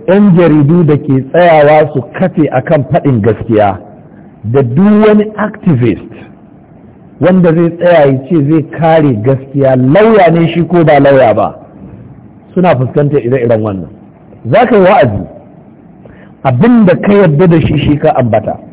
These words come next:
abin da kake da hujja, shi ka ambata, sai wani mai mulki ya ce, "Dan me?"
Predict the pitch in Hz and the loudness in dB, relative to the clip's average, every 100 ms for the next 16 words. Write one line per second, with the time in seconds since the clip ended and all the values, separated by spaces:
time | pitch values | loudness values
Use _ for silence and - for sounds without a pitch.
0 | - - - - - 156 233 233 196 214 | -20 -20 -20 -10 -2 2 4 4 2 0
1 | 214 190 135 165 160 175 143 160 147 160 | 2 2 0 0 0 2 0 -2 -2 0
2 | 139 123 117 - - - - - - - | 0 0 -2 -4 -8 -20 -20 -20 -20 -20
3 | - - - - 170 180 165 151 156 147 | -20 -20 -10 -2 0 0 0 0 -2 -2
4 | 120 127 127 98 143 135 101 | -2 -2 -4 0 0 2 0